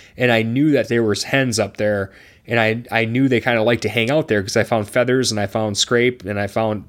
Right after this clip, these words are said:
stuff there all the time. There was turkey signs there all the time. I knew exactly where they were going, and I knew I could work the ridge, have cover the whole way, and they'd never see me, or that, that,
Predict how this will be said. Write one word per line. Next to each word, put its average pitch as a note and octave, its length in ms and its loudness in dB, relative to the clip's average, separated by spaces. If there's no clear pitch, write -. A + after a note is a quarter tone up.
stuff - 340 -4
there A2 200 2
all A2 160 4
the G#2 80 -2
time. B2 260 0
There G2+ 80 -4
was G2 100 -8
turkey B2+ 280 -4
signs G#2 300 -2
there G#2 140 -4
all G#2+ 140 2
the G#2 60 -2
time. A#2 280 -2
I G#2 80 -2
knew A2+ 160 -2
exactly A2+ 460 0
where A2 160 2
they G#2+ 60 2
were G#2 100 -2
going, C3 380 0
and A2+ 140 -2
I G#2 100 2
knew C3+ 200 2
I A#2+ 80 2
could G#2+ 100 0
work C3 300 -2
the A#2 100 2
ridge, A#2 540 0
have A#2 260 0
cover C#3 340 0
the A2 140 2
whole E3+ 320 2
way, A2+ 400 2
and A#2+ 160 0
they'd A#2 200 2
never A2+ 280 0
see A2 280 0
me, F2 320 -8
or A2+ 100 2
that, A2 240 0
that, A2+ 300 0